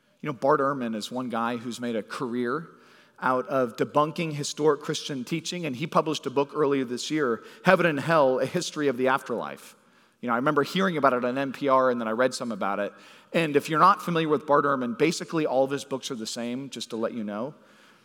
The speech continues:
Christians are dead wrong. I know because I used to be one, but now I'm enlightened and so can you. That's basically how his books go. And in this one, he's effectively teaching, you know what? Hell is not real. Maybe there's a heaven,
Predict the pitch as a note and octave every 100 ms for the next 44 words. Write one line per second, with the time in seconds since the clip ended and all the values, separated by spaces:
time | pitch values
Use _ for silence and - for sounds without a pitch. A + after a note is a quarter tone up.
0 | _ _ - G3 - G3 E3+ D#3+ D#3+ C#3
1 | B2+ B2 D3+ D3 - - D3 D3+ E3+ E3+
2 | E3+ D3 D3 D3 - C3+ C#3 B2 A#2 G#2+
3 | A2+ C#3+ D3 D3+ E3+ E3+ D3 C3+ C#3+ D3
4 | B2+ B2 A#2 C#3 B2+ A#2+ A2+ C#2 - _
5 | _ _ _ A#2+ A#2 - D#3 D3 C3+ C3+
6 | A#2+ A#2 A2 A#2+ - - F#2 D2 - -
7 | - _ D3+ D3+ F3+ A#3 E3 D3 D3+ C3
8 | - - _ _ - E3 E3 D#3 C#3+ -
9 | D#3+ D3 B2+ C3 - - _ C#3+ C3+ B2
10 | C#3 F3 - - _ _ _ _ _ _
11 | _ _ _ _ _ - C#3 E3 D#3 C#3+
12 | C3+ A#2 C3 E2+ G2 F3 B3 G#3 F3+ C#3+
13 | D#3 E3 B2 F#2